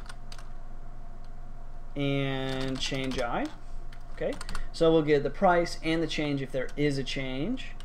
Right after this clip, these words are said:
And then finally, what we can do is we can s-, we can ask, first of all, we need to ask two questions. The one question we wanna know is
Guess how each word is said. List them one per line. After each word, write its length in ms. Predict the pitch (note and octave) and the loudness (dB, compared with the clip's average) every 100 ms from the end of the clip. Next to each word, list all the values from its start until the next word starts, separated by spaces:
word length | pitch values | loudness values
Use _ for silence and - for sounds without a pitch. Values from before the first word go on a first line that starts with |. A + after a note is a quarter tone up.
| - - - - - | -8 -6 -4 0 2
And 200 | D3+ D#3 | 6 6
then 120 | D#3 D#3 | 6 4
finally, 640 | - E3+ F#3+ F#3+ E3+ D3+ | 2 4 6 4 4 4
what 200 | C#3+ D3 | 4 4
we 100 | F3 | 2
can 180 | F#3+ F3 | 2 2
do 240 | C#3 C3+ | 2 2
is 120 | C3+ C3+ | 2 0
we 120 | C3+ | -2
can 120 | C#3 | 0
s-, 220 | C3 - | 0 0
we 120 | C3+ | 0
can 160 | - C#3+ | 0 0
ask, 500 | D3 D#3+ F#3 - - | 2 4 4 0 0
first 260 | F3 A3 - | 6 6 6
of 120 | E3 | 2
all, 200 | D#3 D3 | 4 4
we 100 | D3 | 2
need 140 | E3 F3+ | 2 4
to 60 | |
ask 220 | D#3 D3 | 4 2
two 120 | - F#3 | -2 -2
questions. 680 | D#3 C#3+ - - - - - - - - - - | 0 0 0 -6 -6 -6 -2 0 2 0 -2 -4
The 80 | - | -2
one 300 | B2+ D3+ G#3+ | 4 6 6
question 360 | G#3 E3+ - D#3 | 6 4 4 2
we 60 | |
wanna 220 | D3 C#3+ C#3 | 2 2 6
know 120 | C3 | 6
is 160 | C3+ | 6